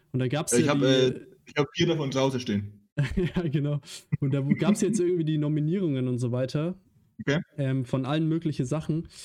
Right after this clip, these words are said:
Speaker 1: Und, äh, da, ich weiß nicht, ob du Rocket Beans T V kennst. Das ist so ein,
Speaker 2: Mhm,
Speaker 1: äh,
Speaker 2: mhm.
Speaker 1: dieser vierundzwanzig Stunden, äh,
Speaker 2: Kenn ich, ja.
Speaker 1: Internet-Fernsehsender.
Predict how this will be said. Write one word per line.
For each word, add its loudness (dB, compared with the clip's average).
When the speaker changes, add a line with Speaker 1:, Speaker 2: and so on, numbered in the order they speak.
Speaker 1:
Und, 0
äh, 0
da, -2
ich -2
weiß 0
nicht, 0
ob -10
du 2
Rocket -2
Beans -2
T -2
V -2
kennst. -4
Das -10
ist -6
so 0
ein, 0
Speaker 2:
Mhm, 0
Speaker 1:
äh, -2
Speaker 2:
mhm. 0
Speaker 1:
dieser -2
vierundzwanzig -2
Stunden, -2
äh, -4
Speaker 2:
Kenn -2
ich, 0
ja. -4
Speaker 1:
Internet-Fernsehsender. -2